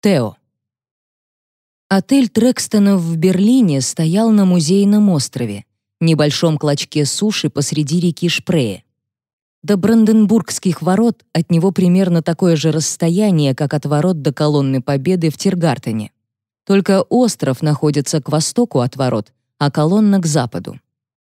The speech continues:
Вот почему на пути к отелю я невольно совершил пешую экскурсию по величественной Унтерлинден, где полюбовался неоклассическим зданием оперного театра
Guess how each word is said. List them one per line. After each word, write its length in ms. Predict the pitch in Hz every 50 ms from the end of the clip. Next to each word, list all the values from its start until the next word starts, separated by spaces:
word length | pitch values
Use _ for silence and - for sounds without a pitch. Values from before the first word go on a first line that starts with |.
| _ -
Вот 260 | 165 175 247 247 -
почему 360 | - 185 - - 196 196 208
на 100 | 208 180
пути 300 | 156 - 160 147 - 156
к 80 | 135 -
отелю 360 | 143 131 - 208 233 233 214
я 200 | 190 165 165 156
невольно 480 | 156 151 147 139 175 214 220 202 196 185
совершил 600 | - - 170 147 151 143 - - - 240 240 240
пешую 540 | - - 185 185 160 - - 196 190 185 190
экскурсию 720 | - - - - 233 202 147 - - - 131 120 113 98 - _ _ _ _ _ _ -
по 40 | 185
величественной 1040 | 170 151 160 151 165 208 208 - 220 185 - - - 180 196 190 190 180 180 180 156 - -
Унтерлинден, 1000 | 180 180 180 160 - - 160 160 160 151 147 131 123 117 117 117 113 - - - _ _ _ _ _ -
где 240 | 165 175 151 165
полюбовался 720 | 151 - 160 151 147 151 147 139 151 175 180 175 - - 175
неоклассическим 1000 | 165 160 160 151 143 - 156 147 147 - - 175 156 - 147 135 - - 147 139 139
зданием 580 | 131 135 147 160 165 160 151 147 143 139 - -
оперного 520 | - 156 147 - 131 127 135 135 127 139
театра 580 | 135 - - 160 180 196 - - 165 123 123